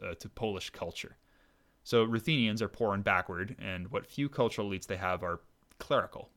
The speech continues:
which, with a few historical exceptions, also means that that elite is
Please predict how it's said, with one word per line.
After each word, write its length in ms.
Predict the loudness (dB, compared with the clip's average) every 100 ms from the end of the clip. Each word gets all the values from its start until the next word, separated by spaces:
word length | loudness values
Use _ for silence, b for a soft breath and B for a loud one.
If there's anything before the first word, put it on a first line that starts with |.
| -6
which, 380 | -4 -2 -6 -4
with 260 | -6 -6
a 60 | -14
few 220 | -4 -2
historical 440 | 0 -2 -2 -2 -2
exceptions, 440 | 2 2 2 0
also 200 | 0 0
means 220 | -2 -2
that 100 | -2
that 180 | 0 0
elite 260 | 0 -6 -6
is 240 | -8 -12